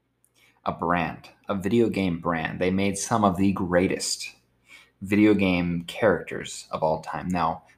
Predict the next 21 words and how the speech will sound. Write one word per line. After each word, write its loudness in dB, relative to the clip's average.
back 2
in -2
the -2
day, 2
it -2
wasn't 0
Sesame 0
Street 0
versus -4
Capcom. 0
It -8
was -14
Marvel 4
versus -2
Capcom. -4
Okay, 2
you 2
got 2
your -2
Mega 2
Mans. -8